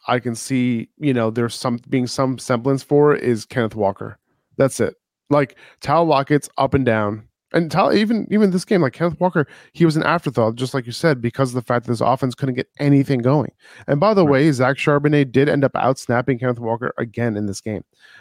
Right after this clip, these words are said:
Speaker 1: Okay, now, the reason for that is because they were in a negative game script. He was their primary third down back.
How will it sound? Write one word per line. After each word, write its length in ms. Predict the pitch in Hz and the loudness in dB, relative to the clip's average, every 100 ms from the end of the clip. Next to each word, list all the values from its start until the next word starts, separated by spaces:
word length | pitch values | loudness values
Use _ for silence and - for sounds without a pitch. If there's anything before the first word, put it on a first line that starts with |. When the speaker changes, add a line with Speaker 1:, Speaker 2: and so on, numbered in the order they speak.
| - | -8
Speaker 1:
Okay, 180 | 117 123 | -4 -2
now, 280 | 120 113 98 | -2 -2 -4
the 140 | 127 | -2
reason 280 | 131 151 139 | 0 2 0
for 100 | 123 | 2
that 140 | 117 | 2
is 80 | 113 | 2
because 280 | 104 110 113 | -2 -8 -4
they 80 | 117 | -2
were 100 | 110 | -2
in 160 | 110 | -2
a 40 | 107 | -2
negative 340 | 107 101 98 | -4 -4 -8
game 220 | - 135 131 | -2 -2 -2
script. 300 | - 127 _ _ _ | -10 -20 _ _ _
He 180 | - 156 | -2 2
was 260 | 127 135 117 | 4 2 2
their 140 | 120 | 0
primary 480 | 113 127 120 117 113 | 0 -2 0 2 0
third 240 | - 113 | 2 0
down 220 | 104 95 | 0 -2
back. 300 | 92 113 151 | 0 0 0